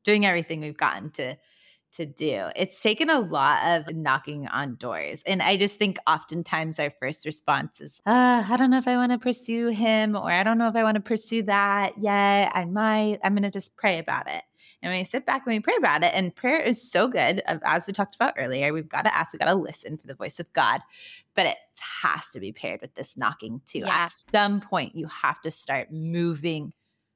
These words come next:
Speaker 1: forward. You gotta move on, move forward, because it's through that, that we're gonna get the clarity that we
Speaker 2: Yeah.
Speaker 1: need. You know, even taking that example with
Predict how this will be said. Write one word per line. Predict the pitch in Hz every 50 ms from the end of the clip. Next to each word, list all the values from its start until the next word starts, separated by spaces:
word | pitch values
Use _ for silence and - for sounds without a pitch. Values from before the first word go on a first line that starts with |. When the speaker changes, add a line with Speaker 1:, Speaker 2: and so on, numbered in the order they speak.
| _ _ _
Speaker 1:
forward. | _ - - 190 165 113 87 85 80 85 87 - 151
You | 175 170
gotta | 190 185 180 170
move | 165 160 160 160 170 185 196 208 180
on, | 185 175 165 160 160 160 160 156 156 151 - -
move | 165 165 160 160 170 180 190 208 220 208
forward, | - - 175 165 156 156 151 151
because | 160 160 - 175 151 151
it's | 143 - - - - -
through | - 190 180 180 180 170 175 165 _ _ _ _ _ _ _ _ _
that, | - 160 151 170 160 143 143 139 - - -
that | 156 139 - 98
we're | 143 143
gonna | 139 143 143 147 135 98 - - 139 - -
get | - 185 165 - - -
the | - 127
clarity | - - - 175 147 131 131 127 123 110 123 123 120 113 113 110 - _ _ _ _
that | 135 151 135 123 117 104 - -
we | 143 151 156 -
Speaker 2:
Yeah. | 202 -
Speaker 1:
need. | 139 135 123 117 120 156
You | 160 - 180
know, | 190 180 165 151 143 127
even | 131 175 175 170 175 165
taking | - 180 165 147 160 156 156
that | 147 143 131
example | 135 127 - 151 151 147 143 - 143 139 131
with | 135 135